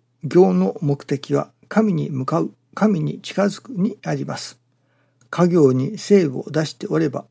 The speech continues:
修行しているような思い方をしてはなりません。家業の行の中に、真にありがたし、また、人が助かることさえできればの精神が育ってゆかねばなりませんが、なかなか難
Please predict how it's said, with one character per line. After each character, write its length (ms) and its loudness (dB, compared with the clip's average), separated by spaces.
修 200 -6
行 260 2
し 80 -10
て 160 0
い 140 2
る 120 -4
よ 200 4
う 40 0
な 140 -4
思 300 0
い 60 -4
方 280 -4
を 220 -4
し 100 -16
て 100 0
は 260 -2
な 100 -2
り 80 -8
ま 140 -6
せ 120 -14
ん。 60 -20
家 180 4
業 240 0
の 260 -4
行 220 8
の 160 0
中 280 -8
に、 100 -12
真 340 0
に 220 -2
あ 80 -6
り 100 -4
が 140 -2
た 100 -8
し、 220 -14
ま 140 -6
た、 180 -6
人 240 2
が 220 -2
助 280 -6
か 120 2
る 140 0
こ 140 -8
と 140 -4
さ 160 -2
え 120 -4
で 120 -4
き 100 -8
れ 140 0
ば 160 -10
の 280 0
精 260 0
神 300 -4
が 200 -4
育 260 0
っ 20 0
て 320 -4
ゆ 120 -2
か 120 -2
ね 100 0
ば 160 -2
な 120 -2
り 100 -2
ま 140 -4
せ 140 -8
ん 100 -12
が、 160 -16
な 100 -4
か 120 0
な 140 0
か 140 -2
難 140 -2